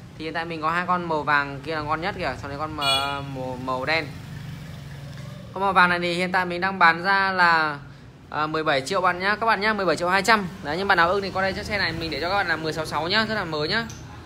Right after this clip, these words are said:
Xin chào anh, ờ, Hoàng Tân nhá. Đây, hiện tại mình đang có điện thoại gọi đấy các bạn này.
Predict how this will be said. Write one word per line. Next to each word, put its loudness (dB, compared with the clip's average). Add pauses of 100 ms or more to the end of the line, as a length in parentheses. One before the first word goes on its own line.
(1080)
Xin -10
chào 2
anh, 2
ờ, 0
Hoàng 0
Tân 2
nhá. 4 (1120)
Đây, -6
hiện -8
tại -4
mình -8
đang -8
có -8
điện -8
thoại -6
gọi -6
đấy -10
các -8
bạn -10
này. -10